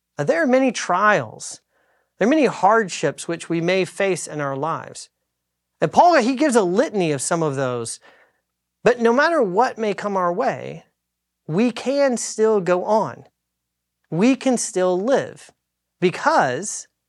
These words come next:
by faith we know who we are. Because in hope we know what the future awaits us. But even more than that,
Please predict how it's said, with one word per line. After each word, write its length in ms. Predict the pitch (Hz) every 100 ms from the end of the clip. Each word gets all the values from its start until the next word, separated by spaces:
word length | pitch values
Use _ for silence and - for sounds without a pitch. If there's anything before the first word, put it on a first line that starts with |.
| _ _ _ _ _ 135
by 220 | 175 190
faith 640 | - - 285 277 190 170
we 200 | 160 196
know 280 | 185 208 220
who 100 | 190
we 200 | 226 220
are. 420 | 247 196 - - _ _ _ _ _ _ _ _ _ -
Because 420 | 190 - 254 226
in 220 | - 226
hope 500 | 180 - 311 254 -
we 180 | 175 214
know 360 | 208 214 254 240
what 280 | 208 220
the 100 | 185
future 580 | 175 - 285 247 - 196
awaits 540 | 170 185 202 269 - -
us. 340 | - - - _ _ _ _ _ _ _ _ _ _ _ _
But 100 | 214
even 280 | 247 233 208
more 280 | 208 339 320
than 180 | 190 156
that, 340 | 135 123 -